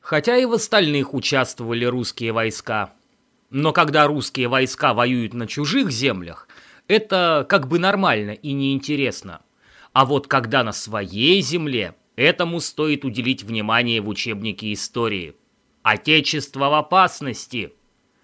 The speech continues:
Когда русские войска угрожают чужому отечеству, ничего страшного русский ум в этом не видит. А вот когда угрожают русской родине,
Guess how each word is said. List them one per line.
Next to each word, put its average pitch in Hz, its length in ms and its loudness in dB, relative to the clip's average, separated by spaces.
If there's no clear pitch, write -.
Когда 143 360 0
русские 190 400 0
войска 165 580 0
угрожают 143 640 2
чужому 190 520 0
отечеству, 98 760 -4
ничего 196 460 2
страшного 220 640 4
русский 139 360 -2
ум 175 260 -2
в 123 40 0
этом 139 300 0
не 143 140 -2
видит. 98 400 -10
А 127 100 6
вот 135 200 0
когда 135 340 2
угрожают 110 680 -2
русской 160 520 2
родине, 110 480 0